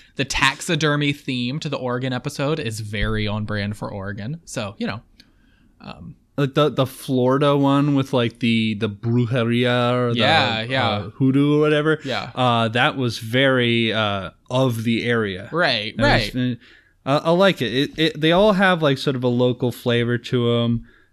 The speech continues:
Speaker 2: Um, I, I, I wish Iowa ha-, had more corn involved, but,
Speaker 1: Mm-hmm.
Speaker 2: uh, it was, it was also pretty good. Yeah, lots of good stuff. The Minnesota one was quite fun with, like, its weird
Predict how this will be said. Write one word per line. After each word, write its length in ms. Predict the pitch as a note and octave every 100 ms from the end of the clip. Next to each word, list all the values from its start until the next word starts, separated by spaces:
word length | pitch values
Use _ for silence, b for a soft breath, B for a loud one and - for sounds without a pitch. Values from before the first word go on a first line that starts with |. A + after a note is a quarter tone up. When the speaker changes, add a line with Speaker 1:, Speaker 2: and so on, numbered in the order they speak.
| _ -
Speaker 2:
Um, 720 | A#2+ A#2+ A#2+ A#2+ A#2+ A#2+ A2 _ _ _ - -
I, 180 | C#3 D3 -
I, 280 | D3+ D#3 - -
I 100 | D3
wish 300 | F3+ D4 - D3
Iowa 480 | D#3+ F3+ F3+ F3+
ha-, 160 | D#3 C#3
had 320 | A2+ C#3 C3
more 280 | B2 A#2+ G#2+
corn 600 | - - - D3+ E3+ F3+
involved, 800 | F#3+ F3+ F#3 F#3+ F#3+ G3 F#3+ - D3
but, 340 | C#3 B2 A#2 A2
Speaker 1:
Mm-hmm. 120 | C3+
Speaker 2:
uh, 380 | A#2 A#2 A2+ A2
it 100 | C#3
was, 280 | D3 D#3+ D3
it 100 | D3+
was 160 | C#3+ C#3
also 240 | C#3 D3
pretty 260 | C3+ D3 C#3
good. 280 | D3 C#3 C#3 B B B B B B
Yeah, 120 | F#3+
lots 280 | F#3+ A3+ B3+
of 40 | -
good 140 | G#3
stuff. 240 | - F3+
The 80 | -
Minnesota 560 | G3+ D4+ - B3 C#4+ A#3+
one 320 | C3+ A2+ G#2+
was 200 | A#2+ B2+
quite 340 | - - B2+ G2+
fun 460 | - A#2 G#2 G#2+ - -
with, 200 | B2 C3
like, 220 | A#2 A2+
its 260 | A#2 -
weird 640 | A#2+ B2 B2 B2 A#2 A2+ -